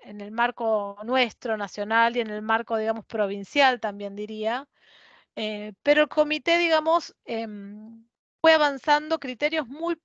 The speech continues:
muy concretos, digamos, y uno diría bastante garantistas, que aplica en casos concretos,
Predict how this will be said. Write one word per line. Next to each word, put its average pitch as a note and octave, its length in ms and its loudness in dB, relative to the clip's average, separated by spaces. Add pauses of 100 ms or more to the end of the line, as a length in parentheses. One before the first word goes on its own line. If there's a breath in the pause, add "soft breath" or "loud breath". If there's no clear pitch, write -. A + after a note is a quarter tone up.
(120)
muy D#4 240 -2
concretos, E4 840 2
digamos, C#4+ 360 -4
y A3+ 160 -10
uno B3+ 160 -4
diría B3+ 340 0 (180)
bastante D#4 400 -2
garantistas, G#3+ 920 -2
que A3 260 -12 (300 loud breath)
aplica E4 540 2
en D#4+ 60 -6
casos C#4+ 300 -2
concretos, G#3+ 640 -6